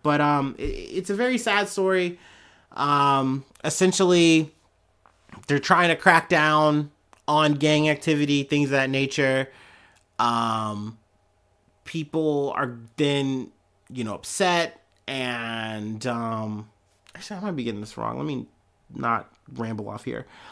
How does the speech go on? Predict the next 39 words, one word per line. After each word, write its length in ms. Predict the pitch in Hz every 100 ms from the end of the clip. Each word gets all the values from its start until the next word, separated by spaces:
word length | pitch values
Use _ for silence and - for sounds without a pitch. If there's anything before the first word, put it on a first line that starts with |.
| -
Local 200 | 165 208
media 280 | 262 240 202
interviewed 960 | 180 180 165 170 160 160 139 127 139 143
one 560 | 156 185 196 202 202
injured 520 | 196 - 165 175 170 -
inmate 360 | 156 156 151
outside 400 | 127 123 - 135
the 80 | 131
hospital 480 | - 156 - 151 143
who 80 | 143
said 200 | 135 -
prisoners 540 | 175 170 175 170 160
belonging 460 | 151 143 147 143 143
to 120 | 147
the 80 | 127
feared 560 | - 170 165 160 139
Barrio 360 | 143 135 147 143
gang, 480 | 139 131 131 131 131 - - _ _ _ _
uh, 260 | - 131 123
Barrio 340 | 120 151 156 -
eighteen 400 | 151 - 170 151
gang, 460 | 135 123 117 120
burst 240 | - 160 170
into 140 | 175
the 40 | 156
cell 240 | - 143
block 280 | 135 139 -
and 100 | 120
shot 240 | - 139
other 240 | 139 131 -
inmates 520 | 143 135 127 110 - -
or 100 | 127
set 200 | - 131
them 120 | 135
on 80 | 120
fire. 480 | 117 123 110 64 - - - -
So 120 | -
this 180 | 175 240
is, 100 | 233